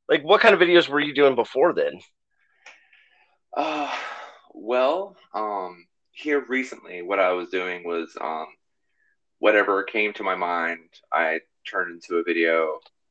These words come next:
Speaker 2: Uh, bef-, and before then, I, I tried doing a show. It, it all started, like, about,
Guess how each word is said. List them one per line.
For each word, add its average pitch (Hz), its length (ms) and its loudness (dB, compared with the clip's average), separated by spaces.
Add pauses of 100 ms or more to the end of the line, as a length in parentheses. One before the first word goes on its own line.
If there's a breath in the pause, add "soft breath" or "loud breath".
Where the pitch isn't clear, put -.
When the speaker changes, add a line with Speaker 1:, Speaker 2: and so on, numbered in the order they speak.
Speaker 2:
Uh, 69 460 2 (1160 loud breath)
bef-, - 320 0
and 92 260 4
before 101 380 2
then, 95 440 0
I, 80 320 -6
I 76 120 2
tried 87 300 0
doing 85 240 -6
a 78 40 -12
show. 87 380 2
It, - 200 2
it 120 120 6
all 202 160 6
started, 127 440 0
like, 90 220 2
about, 82 340 0